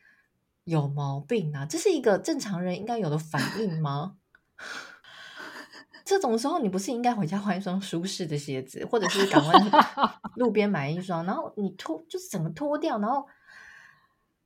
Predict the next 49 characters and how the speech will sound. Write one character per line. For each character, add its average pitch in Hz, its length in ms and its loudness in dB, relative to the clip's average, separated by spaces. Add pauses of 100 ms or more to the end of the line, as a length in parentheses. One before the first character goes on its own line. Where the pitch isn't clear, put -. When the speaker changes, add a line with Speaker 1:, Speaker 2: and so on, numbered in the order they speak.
(120)
Speaker 1:
好， 214 280 6
然 226 120 6
后 294 140 6
呢， 233 180 4
我 175 80 2
就 202 200 2
问 220 120 2
他 202 140 2
说 202 140 0
：“那 220 100 0
请 156 160 -4
问 151 80 -2
是 175 120 -4
哪 147 160 -4
里， 147 360 -10 (180)
就 170 120 -8
是 185 120 -2
造 196 160 2
成 170 140 -2
他 165 80 -4
的 165 140 -4
不 180 160 -4
舒 165 260 -2
服？” 165 240 -12
这 175 60 -4
样 151 160 -6
子， - 260 -20
就 220 80 6
跟 202 140 2
我 175 80 0
讲 143 160 -2
哪 143 100 -2
里 160 140 0
哪 139 160 -6
里， - 180 -10
然 247 80 -2
后 392 80 0
我 381 60 0
仔 220 100 -2
细 302 180 -2
一 254 40 -2
看， 240 320 -4 (240)
没 262 80 -6
有 381 60 -4
什 - 120 -6
么 147 80 0
问 196 300 2
题 139 240 -4
呀。 143 400 -2